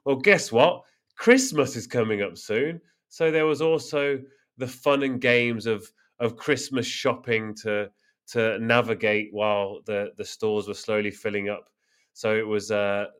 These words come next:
time for me to leave the house at nine A M and, and get into the shops as they opened, uh, because I'm not a huge fan of online shopping,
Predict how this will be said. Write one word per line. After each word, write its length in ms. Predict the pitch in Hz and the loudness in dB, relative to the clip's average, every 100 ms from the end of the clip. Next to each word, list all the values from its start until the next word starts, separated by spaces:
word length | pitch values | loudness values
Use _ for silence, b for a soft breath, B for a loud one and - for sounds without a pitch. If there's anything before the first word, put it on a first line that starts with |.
| _ | _
time 280 | - 123 120 | -10 -4 -4
for 120 | 113 | -4
me 160 | 107 107 | -4 -4
to 120 | 107 | -4
leave 300 | 104 110 107 | -4 -4 -4
the 80 | 98 | -6
house 400 | 95 98 98 - | -4 -2 -4 -4
at 200 | 101 - | -8 -8
nine 360 | 101 101 101 101 | -6 -2 -2 -2
A 180 | 98 95 | -2 -2
M 200 | 95 92 | -4 -6
and, 180 | 90 87 _ b b b | -10 -12 _ b b b
and 120 | 101 | -4
get 160 | 110 107 | -2 0
into 260 | 107 104 | -2 -6
the 80 | - | -12
shops 360 | 95 101 95 101 | -6 -6 -6 -6
as 200 | 101 95 | -6 -2
they 180 | 101 | 0
opened, 520 | 98 95 - 95 90 - b b b - | 0 -2 -4 -14 -14 -16 b b b -6
uh, 280 | 95 98 | -2 0
because 360 | 95 101 107 98 b b - | -2 -8 -8 -10 b b -6
I'm 140 | 107 | -2
not 180 | 127 123 | -2 -2
a 40 | |
huge 420 | 123 127 120 120 | -4 -2 -2 -4
fan 220 | - 110 107 | -4 -2 -2
of 100 | 107 | -6
online 540 | 107 107 101 98 98 | -6 -4 -2 -2 -4
shopping, 640 | 95 - 101 - 104 92 | -6 -6 -4 -4 -4 -6